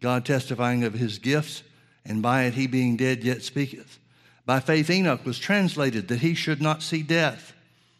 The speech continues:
and was not found because God had translated him. For before his translation he had this testimony that he, uh, before." That certainly was the case with Noah. Same thing with Abraham,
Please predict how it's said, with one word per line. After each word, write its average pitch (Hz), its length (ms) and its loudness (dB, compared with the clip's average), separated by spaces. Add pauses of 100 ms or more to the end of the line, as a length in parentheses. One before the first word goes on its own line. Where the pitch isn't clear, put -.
(260)
and 123 220 2
was 131 160 0
not 135 220 0
found 151 320 4
because 123 200 -2
God 131 260 0
had 123 120 0
translated 117 580 0
him. 113 320 -4 (880)
For 127 120 0
before 175 380 2
his 160 180 2
translation 165 680 0
he 160 140 2
had 156 220 4
this 151 180 0
testimony 127 760 -2 (400)
that 120 140 0
he, 113 140 -2
uh, 120 140 -2
before." 98 460 -8 (440)
That 127 140 0
certainly 139 280 0
was 117 160 -6
the 113 60 -8
case 131 300 -4
with 101 140 -12
Noah. 123 340 -6 (2250)
Same 156 240 2
thing 151 200 4
with 143 120 4
Abraham, 139 600 2